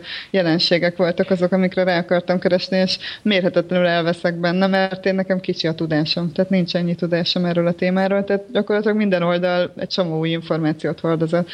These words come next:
Arra lennék kíváncsi, aki, aki úgy olvasta, hogy, hogy ő jobban képben van, hogy ő mi-, mit látott benne, mert egyébként, ahogy az Umberto Eco Foucault ingája volt ilyen, hogy frusztrálóan sok, ö,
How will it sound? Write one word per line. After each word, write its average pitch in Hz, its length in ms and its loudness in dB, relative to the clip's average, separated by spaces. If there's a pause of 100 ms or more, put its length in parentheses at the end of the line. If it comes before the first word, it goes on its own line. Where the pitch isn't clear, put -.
(140)
Arra 262 200 2
lennék 202 260 4
kíváncsi, 202 360 2
aki, 196 340 0
aki 196 480 0 (640)
úgy 196 260 0
olvasta, 175 480 2
hogy, 175 380 0
hogy 180 180 2
ő 175 220 2
jobban 165 400 0
képben 151 500 0
van, 151 240 2 (420)
hogy 175 140 -2
ő 165 100 2
mi-, 170 180 0
mit 175 280 0
látott 180 340 2
benne, 190 260 2
mert 196 200 2
egyébként, 220 540 0
ahogy 214 240 2
az 202 100 -4
Umberto 196 360 2
Eco 190 300 0 (440)
Foucault 226 420 0
ingája 180 480 2
volt 185 300 -2
ilyen, 190 240 2
hogy 202 200 2 (240)
frusztrálóan 175 840 0
sok, - 440 -2 (320)
ö, 175 320 2